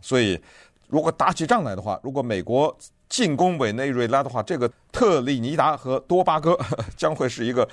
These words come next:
呃，非常重要的这么一个地方，因为这个地方呢，美国可以用作军事基地，而且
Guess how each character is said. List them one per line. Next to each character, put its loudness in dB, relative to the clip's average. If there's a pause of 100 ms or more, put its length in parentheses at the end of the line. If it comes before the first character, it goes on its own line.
(220)
呃， 0
非 4
常 -2
重 -2
要 2
的 -4 (240)
这 -2
么 -2
一 -2
个 -4
地 0
方， 0 (320)
因 -2
为 2
这 0
个 2
地 2
方 0
呢， 2
美 -2
国 0
可 -4
以 -4
用 -4
作 0
军 -2
事 -4
基 -2
地， 2
而 2
且 0